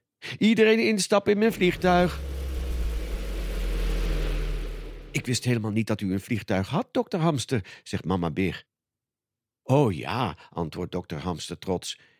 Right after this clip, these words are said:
"Ik ben een vliegende dierenarts." Meneer Olifant ziet het vliegtuig in de lucht.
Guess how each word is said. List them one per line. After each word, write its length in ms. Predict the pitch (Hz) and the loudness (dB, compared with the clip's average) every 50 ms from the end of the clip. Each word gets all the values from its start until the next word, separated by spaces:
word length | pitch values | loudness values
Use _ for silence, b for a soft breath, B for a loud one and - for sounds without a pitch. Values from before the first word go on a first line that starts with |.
| b b | b b
"Ik 180 | b 143 131 110 | b 0 2 2
ben 180 | 147 147 131 | 2 2 2
een 200 | 120 113 107 101 | 2 2 2 0
vliegende 640 | 95 - - 180 226 220 - - 113 120 107 98 85 | -4 -2 0 2 2 2 2 0 -2 0 0 0 0
dierenarts." 760 | - 151 156 123 87 76 67 78 98 - - - - - - _ _ _ _ _ _ _ _ _ _ _ _ _ _ _ _ _ _ _ _ _ _ - | 0 0 0 0 0 0 -2 -4 -6 -6 -8 -10 -14 -14 -14 _ _ _ _ _ _ _ _ _ _ _ _ _ _ _ _ _ _ _ _ _ _ -4
Meneer 300 | - 131 156 165 160 - | 0 4 4 4 4 6
Olifant 680 | - 180 185 170 160 147 - 143 139 139 143 131 - B B B B | 4 6 6 6 4 2 2 2 2 4 2 0 -4 B B B B
ziet 200 | B - 160 156 | B 2 2 2
het 140 | 127 - - | 2 -2 -6
vliegtuig 520 | - - 165 147 - - - 113 107 95 | -4 -2 -2 -2 -2 -2 0 0 0 0
in 100 | - 90 | 0 0
de 100 | 87 95 | 0 0
lucht. 300 | 80 - 64 - - - | -2 -2 -6 -10 -12 -16